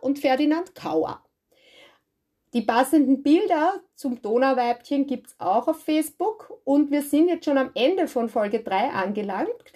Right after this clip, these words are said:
Ich hoffe, ihr hattet genauso viel Spaß wie ich dabei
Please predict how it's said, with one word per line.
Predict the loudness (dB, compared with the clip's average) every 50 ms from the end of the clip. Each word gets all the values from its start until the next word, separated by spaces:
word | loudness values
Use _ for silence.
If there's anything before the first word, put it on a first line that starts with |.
| _ _
Ich | -12 -12 -12 -6 0
hoffe, | 4 4 4 4 2 -2 0
ihr | 2 2 2 2
hattet | 2 0 -2 -10 -10 -6
genauso | -6 -4 -2 0 0 2 2 2 0
viel | -2 -4 -6
Spaß | -6 -6 -6 -4 -4 -4 -4
wie | -4 -2 -2
ich | -4 -4 -4 -6
dabei | -6 -4 -4 -2 0 0 -2